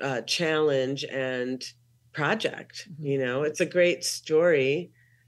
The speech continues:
Speaker 1: um, of a father and a daughter. It's really universal. Um, the prison part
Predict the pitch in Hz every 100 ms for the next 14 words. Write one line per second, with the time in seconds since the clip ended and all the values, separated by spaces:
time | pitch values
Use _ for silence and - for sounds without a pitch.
0 | _ - 151 143 139 135 - 156 156 165
1 | 175 196 202 196 185 165 247 147 - -
2 | - 175 311 156 139 165 151 135 180 -
3 | - - 147 - _ _ _ 147 147 139
4 | 131 127 - 160 160 196 190 208 196 160
5 | 139 135 139